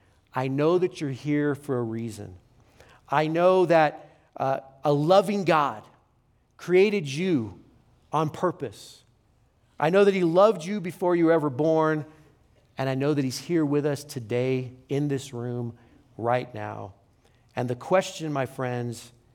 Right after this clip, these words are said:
is will you believe in Jesus? Will you trust him? Will you turn to him? Will you ask him to forgive you? Will you follow him? I don't care how, how young you are. You're thinking, "What can I really do following Jesus?" I don't care. You can change the world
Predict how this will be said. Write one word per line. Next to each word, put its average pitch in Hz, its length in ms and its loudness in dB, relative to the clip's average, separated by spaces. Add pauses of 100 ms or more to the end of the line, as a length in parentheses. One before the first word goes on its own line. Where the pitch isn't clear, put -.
(640)
is 113 140 -6
will 135 140 0
you 139 120 -2
believe 135 440 0
in 127 100 -2
Jesus? 117 680 -10 (540)
Will 135 100 -2
you 127 120 -4
trust - 500 -4
him? 120 180 -6
Will 127 80 -6
you 127 140 -6
turn 196 420 -4
to 160 80 0
him? 131 240 -4 (280)
Will 147 120 -2
you 156 160 -2
ask 175 360 -4
him 202 120 -4
to 185 140 -8
forgive 170 500 -4
you? 120 240 -8 (960)
Will 127 100 -4
you 123 120 -4
follow 143 460 -2
him? 107 320 -12 (1200)
I - 140 -2
don't 170 140 -4
care 185 300 2
how, 160 220 2
how 156 160 0
young 160 280 2
you 165 160 2
are. 165 180 8
You're 156 80 0
thinking, 170 220 -2
"What 180 160 2
can 185 100 -2
I - 20 2
really 170 220 2
do 170 140 -4
following 180 340 0
Jesus?" 170 180 -6
I 180 80 2
don't 202 120 -4
care. 180 120 0
You 202 100 -4
can 165 160 -4
change 190 400 0
the 160 80 -2
world 151 540 2